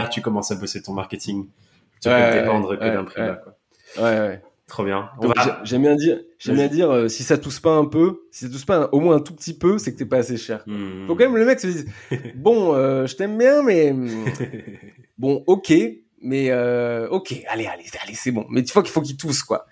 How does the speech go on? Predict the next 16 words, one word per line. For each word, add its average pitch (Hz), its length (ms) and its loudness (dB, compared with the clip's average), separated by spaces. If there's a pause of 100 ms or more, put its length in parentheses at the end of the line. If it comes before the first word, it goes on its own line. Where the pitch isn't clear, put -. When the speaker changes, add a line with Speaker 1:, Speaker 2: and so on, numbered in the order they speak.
(180)
Speaker 1:
Sinon, 160 300 4
ça, - 180 -2
il 110 160 -6
y 120 40 0
a 120 60 2
un 120 60 -2
problème. 113 420 0
S'il 117 300 -6
signe 123 320 0
debout 123 260 4
sur - 180 2
la 117 120 4
table, 110 260 2
comme 107 180 -6
on 110 40 -2
dit 107 180 -6